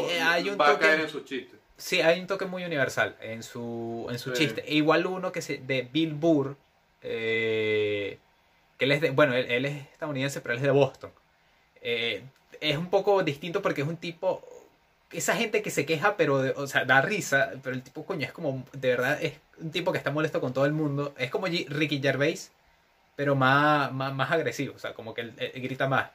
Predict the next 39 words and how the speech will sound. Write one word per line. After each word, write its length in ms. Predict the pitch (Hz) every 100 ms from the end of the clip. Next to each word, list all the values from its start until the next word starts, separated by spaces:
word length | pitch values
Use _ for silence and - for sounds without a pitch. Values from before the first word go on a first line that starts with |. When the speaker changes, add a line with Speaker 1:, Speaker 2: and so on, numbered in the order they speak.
| -
Speaker 2:
y 100 | -
está 180 | 123 135
muy 140 | 135 143
bueno 220 | 139 139
también. 360 | 117 113 120
Creo 200 | 107 113
que 180 | 131 127
es, 160 | 120 - _ _ _ _ -
eh, 180 | 127 120
Paper 380 | - 151 143 -
Claw, 220 | - 107 107
Tiger 340 | 131 131 117
Claw, 200 | 110 104
que 100 | 104
se 100 | 117
llama 200 | 107 110
el, 260 | 127 117 95 - - -
el 120 | 123
especial 320 | 110 120 113
de 120 | 117 117
él. 140 | 95 _ _ _ _ _ _ _ _
Y 140 | 185 208
de 120 | 202
música, 680 | 190 175 180 - 175 - - -
eh, 380 | 131 127 123 117
yo 60 | 131
también 200 | 151 156
me 100 | 151
quedo 160 | 156
con 140 | 160 139
Duckity 280 | 139 139 110
de, 420 | 110 107 104 -
de 60 | 117
Bad 140 | 110
Bunny. 200 | 135 131 - _ _ _ _ _ _ _ _ _ _ _ _
Speaker 1:
Ah, 240 | 151 147 151
y 80 |
otra 240 | 143 147 160
más. 220 | 147 -